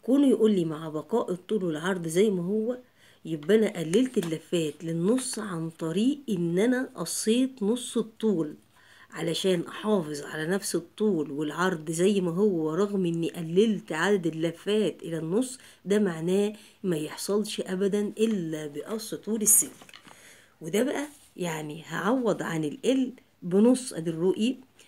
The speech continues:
وهعوض عن ال L إنها بقت النص. مقام المقام bust، يبقى أنت عندك هنا في battery باي آر تربيع، وهنا الرو إي، بس هنا هيبقى فيه تمانية، الاتنين هتطلع فوق في الأربعة تبقى تمانية. يعني تقدر تقول دي ت-، كده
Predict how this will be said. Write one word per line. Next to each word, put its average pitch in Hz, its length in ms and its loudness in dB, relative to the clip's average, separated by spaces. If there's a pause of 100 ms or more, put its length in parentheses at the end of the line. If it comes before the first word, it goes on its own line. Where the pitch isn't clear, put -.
(160)
وهعوض 214 560 0
عن 165 200 -2
ال 147 140 -4
L 220 300 2
إنها 196 260 2
بقت 202 320 0
النص. 185 520 0 (360)
مقام 214 340 0
المقام 208 760 2
bust، 240 340 0 (340)
يبقى 175 300 -2
أنت 196 200 0
عندك 180 500 -2
هنا 190 280 2 (440)
في 170 320 0
battery 202 480 0 (340)
باي 175 440 4
آر 175 260 2
تربيع، 180 640 -2 (260)
وهنا 190 480 4
الرو 165 420 0
إي، 220 300 -2 (240)
بس 190 260 2
هنا 185 200 2
هيبقى 170 200 -2
فيه 185 120 -8
تمانية، 151 440 -6 (320)
الاتنين 165 320 -4
هتطلع 165 300 -10
فوق - 180 -12
في - 80 -10
الأربعة 156 400 -8
تبقى 196 220 -10
تمانية. - 340 -18
يعني 180 260 -2
تقدر - 340 -2
تقول 196 340 -2
دي 214 120 0
ت-، - 320 -4
كده 208 260 0